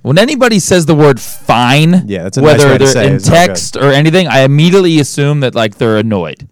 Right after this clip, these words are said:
Speaker 2: Yeah.
Speaker 1: "Oh, no, it's fine." No, I mean, that's a, yeah, that's rough. Don't put barbecue sauce on a goddamn cheeseburger.
Speaker 2: Right.
Speaker 1: Like, my least favorite burger is a cowboy burger.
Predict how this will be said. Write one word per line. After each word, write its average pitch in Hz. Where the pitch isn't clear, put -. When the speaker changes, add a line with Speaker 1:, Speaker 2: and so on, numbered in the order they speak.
Speaker 2:
Yeah. 107
Speaker 1:
"Oh, 180
no, 170
it's 143
fine." 117
No, -
I 113
mean, 151
that's 180
a, 131
yeah, 92
that's 156
rough. 135
Don't 220
put 190
barbecue 151
sauce 127
on 107
a 107
goddamn 113
cheeseburger. 87
Speaker 2:
Right. 87
Speaker 1:
Like, 143
my 151
least 180
favorite 180
burger 156
is 139
a 123
cowboy 147
burger. 107